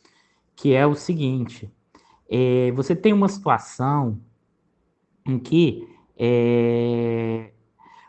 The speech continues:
o impeachment ou não do Bolsonaro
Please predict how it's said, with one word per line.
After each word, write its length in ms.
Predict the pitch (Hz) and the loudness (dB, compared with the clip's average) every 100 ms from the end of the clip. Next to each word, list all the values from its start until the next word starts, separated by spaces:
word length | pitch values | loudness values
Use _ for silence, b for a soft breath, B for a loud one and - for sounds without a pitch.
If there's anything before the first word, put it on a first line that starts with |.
| - | -2
o 120 | 135 | 0
impeachment 920 | 160 - _ 170 202 196 - 156 147 | 0 -2 _ -2 -2 -4 -4 0 2
ou 100 | 139 | 0
não 460 | 135 131 139 143 135 | 0 -2 -2 -2 -2
do 80 | 123 | -2
Bolsonaro 1300 | 123 117 - 113 117 131 147 147 135 123 120 117 | -2 -4 -4 -4 2 4 6 6 4 2 -2 -6